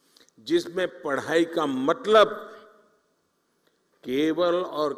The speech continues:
केवल नौकरी ही माना जाने लगा था। शिक्षा में ये विकार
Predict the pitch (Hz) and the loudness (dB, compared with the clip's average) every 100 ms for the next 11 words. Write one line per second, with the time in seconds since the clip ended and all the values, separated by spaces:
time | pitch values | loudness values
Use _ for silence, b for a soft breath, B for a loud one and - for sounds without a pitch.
0 | - 135 135 143 160 151 127 117 123 120 | -6 -4 -2 0 -2 -2 -4 -2 -4 -4
1 | 143 165 170 226 180 131 127 131 117 110 | -2 -2 0 -2 -2 -4 -4 -4 -6 -8
2 | 110 113 107 110 113 - 156 190 - - | -10 -12 -12 -14 -16 -12 -12 -10 -14 -18
3 | - _ _ _ _ _ _ _ _ _ | -20 _ _ _ _ _ _ _ _ _
4 | _ - - 247 - - 277 277 269 285 | _ -8 -6 -6 -8 -4 0 2 4 4
5 | 269 240 185 190 185 226 226 - | 6 4 4 0 0 2 0 -6